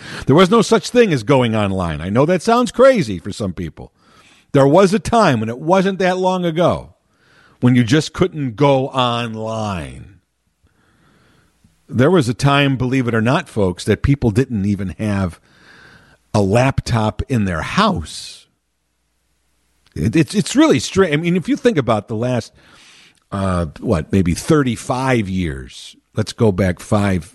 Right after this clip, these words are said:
years, in the mid eighties, that famous nineteen eighty-four commercial that, um,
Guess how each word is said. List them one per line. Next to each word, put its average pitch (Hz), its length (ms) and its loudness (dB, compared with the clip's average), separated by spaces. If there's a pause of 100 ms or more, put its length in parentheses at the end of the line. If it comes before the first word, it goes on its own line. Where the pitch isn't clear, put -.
(100)
years, 92 320 0
in 123 140 2
the 113 80 4
mid 113 240 2
eighties, 101 560 -4 (960)
that 98 140 2
famous 110 380 2
nineteen 107 360 2
eighty-four 98 380 2
commercial 92 640 0
that, 71 440 -12
um, 58 400 -14